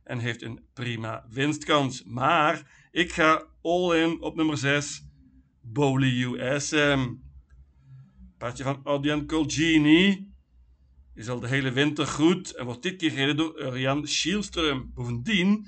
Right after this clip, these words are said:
gaat het paard zonder ijzers en met een bike. Hoppa! Ik geloof veel in deze Boli U S M en denk dat hij het beste paard is hier. Hela Wagen Örjan.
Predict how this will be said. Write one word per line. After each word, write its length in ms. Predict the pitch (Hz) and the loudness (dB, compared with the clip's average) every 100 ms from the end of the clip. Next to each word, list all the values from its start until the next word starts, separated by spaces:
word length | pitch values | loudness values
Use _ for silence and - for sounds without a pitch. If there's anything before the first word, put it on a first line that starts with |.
| - - | -16 -10
gaat 160 | 143 | -6
het 140 | 139 139 | -4 -2
paard 240 | 135 135 | -2 -4
zonder 480 | - 107 175 214 190 | -8 -2 0 0 -2
ijzers 460 | - 160 160 165 156 | -2 -2 -2 -4 -6
en 160 | 147 | -4
met 120 | 139 139 | -2 0
een 240 | 139 120 | -2 0
bike. 480 | 135 127 151 151 - - _ _ | 0 0 0 -2 -10 -20 _ _
Hoppa! 720 | - 147 165 147 139 165 - - _ _ - | -2 2 2 4 4 4 0 -16 _ _ -12
Ik 160 | 131 | -10
geloof 320 | - 139 135 131 | -6 -4 -4 -6
veel 300 | 107 156 175 | 0 2 2
in 80 | 165 | 0
deze 360 | 165 151 156 151 | 0 2 0 -2
Boli 480 | 135 156 151 143 143 | 0 2 4 4 4
U 300 | 143 143 139 | 2 0 -2
S 80 | |
M 300 | 139 135 135 131 _ | -2 0 0 -4 _
en 220 | - 131 127 | -8 -6 -2
denk 380 | 127 120 - | -2 -2 -6
dat 160 | 131 123 | -12 -10
hij 240 | 117 113 - | -8 -8 -10
het 220 | - - - | -16 -20 -10
beste 300 | 135 131 - | -8 -8 -2
paard 260 | 151 156 160 | 6 6 6
is 120 | 151 | 4
hier. 420 | 165 147 117 - _ _ _ _ _ _ _ _ _ _ _ | 4 4 2 -6 _ _ _ _ _ _ _ _ _ _ _
Hela 540 | - 156 170 160 160 135 | 0 4 6 4 4 4
Wagen 580 | 151 196 196 190 - | 4 4 2 0 0
Örjan. 800 | 175 180 165 165 156 143 123 - | 4 6 6 6 4 2 -2 -8